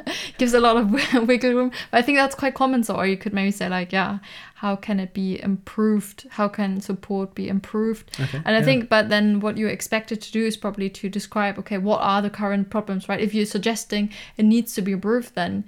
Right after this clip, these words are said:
Speaker 1: there is a problem, right, that you identified and that you can out-, outline in your background, which I,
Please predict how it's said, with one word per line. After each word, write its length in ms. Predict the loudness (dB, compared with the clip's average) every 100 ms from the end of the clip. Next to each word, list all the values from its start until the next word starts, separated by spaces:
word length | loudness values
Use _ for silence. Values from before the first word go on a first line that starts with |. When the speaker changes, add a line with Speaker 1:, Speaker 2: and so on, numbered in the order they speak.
| -8
Speaker 1:
there 140 | -6
is 120 | -2 0
a 60 |
problem, 480 | 0 0 0 0 -2
right, 180 | -2 -2
that 140 | -2 0
you 100 | -2
identified 500 | 0 0 0 -4 -4
and 100 | -4
that 140 | -4
you 80 | -8
can 160 | -6
out-, 240 | -4 -4 -4
outline 380 | -4 -4 -4 -2
in 100 | -2
your 100 | -2
background, 300 | -4 -6 -6
which 140 | -6
I, 120 | -8